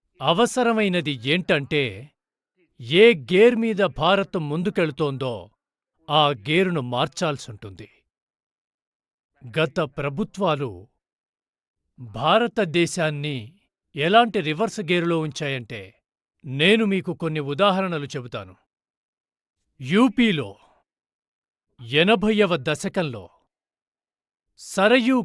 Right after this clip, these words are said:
కెనాల్ ప్రాజెక్టుకు శంకుస్థాపన చేశారు. ఆ ప్రాజెక్ట్ నాలుగు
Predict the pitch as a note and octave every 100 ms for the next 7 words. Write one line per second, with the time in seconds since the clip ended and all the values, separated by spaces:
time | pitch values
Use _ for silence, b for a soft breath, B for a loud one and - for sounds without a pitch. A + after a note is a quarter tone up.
0 | - F#3+ G#3+ A3 F3+ F3+ F3 E3+ G#3+ -
1 | F#3 D#3+ - D#3+ - G#3 - F#3+ E3+ D3+
2 | C3 B2+ F#2+ A#2 F#2+ G#2 _ _ _ _
3 | _ _ _ _ _ _ _ _ _ _
4 | _ _ _ _ _ _ _ _ _ _
5 | D3+ G3 G#3+ - G3 G#3+ F#3+ B3 C3+ G#3+
6 | D#3+ G#2+ A2+ _ _ _ _ _ _ _
7 | _ _ _ _ _ - C3+ D3+ G#3 A#3+
8 | A#3 G3